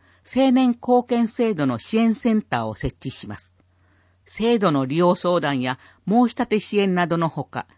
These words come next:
法人貢献受任にも取り組みます。さらに、これまで土浦市と二元的に運営してきました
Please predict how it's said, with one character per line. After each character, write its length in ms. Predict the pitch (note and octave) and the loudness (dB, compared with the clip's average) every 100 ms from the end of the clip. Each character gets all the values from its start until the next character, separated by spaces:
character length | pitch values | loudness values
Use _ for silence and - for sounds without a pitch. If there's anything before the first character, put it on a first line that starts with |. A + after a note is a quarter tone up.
| _ _ _ _ | _ _ _ _
法 280 | - B3+ C4+ | 6 6 6
人 200 | B3 A#3+ | 4 0
貢 320 | A#3 A#3+ A3+ | 0 0 2
献 240 | A3+ G#3+ | 2 0
受 200 | G3+ F3 | 2 2
任 220 | G#3 G#3 D#3+ | 2 2 2
に 80 | |
も 120 | B2+ B2 | 0 -2
取 220 | D3 C#3+ | -4 -6
り 40 | |
組 180 | - C3 | -4 -4
み 60 | A#2 | -4
ま 120 | G#2+ | -6
す。 180 | - _ _ _ _ _ _ _ _ _ | -14 _ _ _ _ _ _ _ _ _
さ 160 | - | -4
ら 120 | G#3+ | -2
に、 180 | D3+ B2 _ _ _ _ - | -2 -4 _ _ _ _ -4
こ 120 | G#3 | 2
れ 100 | A3 | 2
ま 160 | G3+ F#3+ | 2 2
で 200 | F3+ - _ - | -2 -6 _ -16
土 280 | - - C#4+ | -10 -2 2
浦 200 | B3 A3+ | 2 0
市 100 | - | -2
と 120 | D3 | -2
二 200 | C3+ E3 | 0 0
元 220 | A#3 A3 | 2 2
的 220 | G#3+ G3 | 0 0
に 160 | G3 F#3+ | 0 2
運 280 | G#3 A#3+ A#3 | 2 2 2
営 100 | A3 | 0
し 60 | |
て 140 | - G#3 | -4 -6
き 140 | F#3+ | -4
ま 120 | F#3 | -4
し 100 | F3 | -6
た 220 | - B2+ | -8 -10